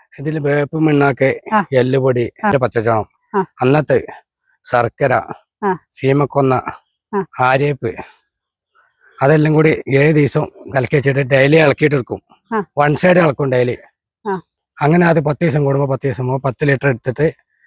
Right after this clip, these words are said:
Speaker 1: നൂറ്റമ്പത് ലിറ്റർ ആയിട്ട് കൊടുക്കും.
Speaker 2: പത്ത് ലിറ്ററിന് നൂറ്റമ്പത് ലിറ്ററിലേക്ക്?
Speaker 1: ആ, ഡൈല്യൂട്ട് ചെയ്തിട്ട്.
Speaker 2: ആ.
Speaker 1: പത്ത് ലിറ്റർ ലിക്വിഡ് എടുത്തിട്ട്
Speaker 2: ആ.
Speaker 1: നൂറ്റമ്പത് ലിറ്റർ ആയിട്ട് അത് ഓരോ ബക്കറ്റ് പത്ത് ലിറ്റർ.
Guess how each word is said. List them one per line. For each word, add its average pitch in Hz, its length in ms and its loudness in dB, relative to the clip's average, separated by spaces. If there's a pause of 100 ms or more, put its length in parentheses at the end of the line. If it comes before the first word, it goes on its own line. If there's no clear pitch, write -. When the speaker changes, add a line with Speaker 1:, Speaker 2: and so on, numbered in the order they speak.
(380)
Speaker 1:
നൂറ്റമ്പത് 175 460 4
ലിറ്റർ 147 200 0
ആയിട്ട് 131 200 0
കൊടുക്കും. 110 440 -8 (180)
Speaker 2:
പത്ത് 311 260 2
ലിറ്ററിന് 277 400 4
നൂറ്റമ്പത് 247 400 4
ലിറ്ററിലേക്ക്? 175 380 -2
Speaker 1:
ആ, 113 220 -4
ഡൈല്യൂട്ട് 135 320 0
ചെയ്തിട്ട്. 107 560 -6
Speaker 2:
ആ. 180 100 0 (380)
Speaker 1:
പത്ത് 156 240 -2
ലിറ്റർ 160 200 0
ലിക്വിഡ് 151 340 0
എടുത്തിട്ട് 139 320 -2
Speaker 2:
ആ. 190 60 -4 (140)
Speaker 1:
നൂറ്റമ്പത് 139 380 0
ലിറ്റർ 127 200 -4
ആയിട്ട് 120 200 -2
അത് 135 120 -2
ഓരോ 135 260 2
ബക്കറ്റ് 123 320 -2
പത്ത് 127 220 -6
ലിറ്റർ. 117 220 -4